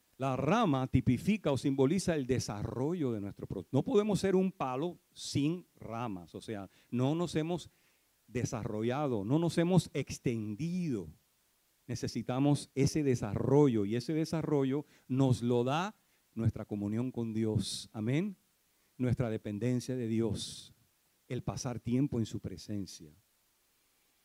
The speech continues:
y depender los unos de los otros. ¿Puedo escuchar un amén? Los unos de los otros. Después de echar rama, ¿qué sucede?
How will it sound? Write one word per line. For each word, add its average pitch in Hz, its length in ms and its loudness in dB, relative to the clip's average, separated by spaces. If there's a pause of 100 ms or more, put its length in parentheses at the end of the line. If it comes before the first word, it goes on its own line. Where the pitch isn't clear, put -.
(880)
y 160 100 2
depender 147 420 2
los 151 220 2
unos 135 180 4
de 127 80 0
los 117 220 -2
otros. 110 260 -2
¿Puedo 113 160 2
escuchar 113 400 0
un 110 100 -2
amén? 92 480 -6 (720)
Los 113 240 2
unos 165 300 2
de 117 60 -2
los 95 200 -8
otros. - 560 -14 (2750)
Después 185 300 10
de 233 80 6
echar 190 320 0
rama, 160 300 2
¿qué 135 100 -6
sucede? 139 540 -4